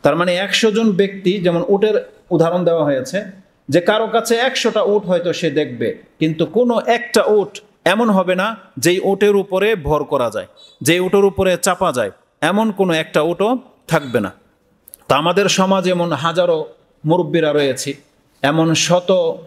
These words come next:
পুরুষ রয়েছে, নেতা রয়েছে, কিন্তু কোনো একজন এমন নাই যেই ব্যক্তি এই জাতির হালটা ধরতে পারে, যে মানুষকে সঠিক guide করবে,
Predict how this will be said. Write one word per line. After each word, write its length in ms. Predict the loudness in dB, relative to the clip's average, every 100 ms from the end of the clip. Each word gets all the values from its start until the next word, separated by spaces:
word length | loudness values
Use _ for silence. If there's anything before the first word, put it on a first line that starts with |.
| -20 _ _ 0
পুরুষ 320 | 2 2 2
রয়েছে, 420 | 0 0 -2 -4 -8 _ _ 2
নেতা 340 | 2 2 2
রয়েছে, 440 | 2 0 0 -2 -4 _ _ 0
কিন্তু 520 | 0 2 2 0 -4 -4
কোনো 200 | 0 0 2
একজন 520 | 0 0 -2 0 0 0
এমন 320 | 0 2 2
নাই 260 | -2 -4 -10 _ _ -10
যেই 320 | 0 2 2
ব্যক্তি 640 | 2 0 -2 -2 0 0 -2 0
এই 160 | 2
জাতির 540 | 2 0 2 0 0 -2
হালটা 420 | -2 -2 0 0
ধরতে 300 | -2 -2 -2
পারে, 220 | -2 -4 -8 _ _ _ _ -20 -10 0
যে 160 | 2
মানুষকে 460 | 2 0 0 0 0
সঠিক 360 | 0 0 0
guide 220 | 0 0 -4
করবে, 340 | -4 -2 -4